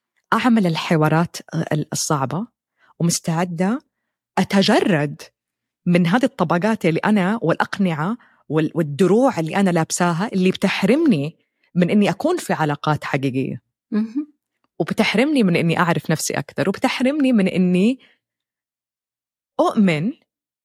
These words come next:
Speaker 1: إنه أنا أستحق أكثر. أنا أستحق أكثر من إني أعيش حياة،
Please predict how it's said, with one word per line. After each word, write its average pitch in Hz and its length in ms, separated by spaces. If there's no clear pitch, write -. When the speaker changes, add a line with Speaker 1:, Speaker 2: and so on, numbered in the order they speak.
Speaker 1:
إنه 240 180
أنا 311 100
أستحق - 480
أكثر. - 520
أنا 311 140
أستحق - 420
أكثر - 280
من 233 160
إني 226 180
أعيش 233 260
حياة، 247 280